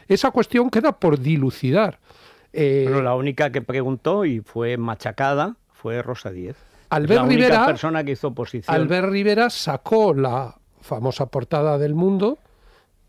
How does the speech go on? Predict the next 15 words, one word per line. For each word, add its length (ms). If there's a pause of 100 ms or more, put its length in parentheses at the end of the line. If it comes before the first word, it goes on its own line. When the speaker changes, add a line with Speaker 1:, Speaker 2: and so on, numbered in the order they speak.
(100)
Speaker 1:
y 240
hoy, 440
eh, 280
es 180
un 100
día 140
en 80
el 140
que 100
hay 120
que 260
mandar 420
un 160
abrazo 460
especial 580